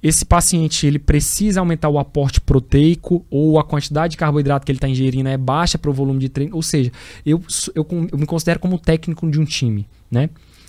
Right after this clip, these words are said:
Eu fico ali no meio de campo. Geralmente, os dois atacantes é o educador físico e o nutricionista. E o time da zaga, geralmente, é o fisioterapeuta e o psicólogo, tá? Porque a gente precisa, então, assim,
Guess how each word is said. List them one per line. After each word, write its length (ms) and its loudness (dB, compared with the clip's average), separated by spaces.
Eu 100 0
fico 260 0
ali 220 4
no 300 2
meio 240 2
de 100 -6
campo. 380 -4
Geralmente, 520 2
os 100 2
dois 220 2
atacantes 800 -4
é 60 -4
o 60 0
educador 360 0
físico 400 -2
e 20 4
o 40 4
nutricionista. 720 0
E 300 0
o 200 -2
time 220 -2
da 180 2
zaga, 500 0
geralmente, 340 -4
é 40 0
o 20 -2
fisioterapeuta 960 -4
e 80 -8
o 20 -12
psicólogo, 580 -6
tá? 120 -6
Porque 140 -6
a 40 0
gente 120 -4
precisa, 440 -6
então, 180 -4
assim, 240 -2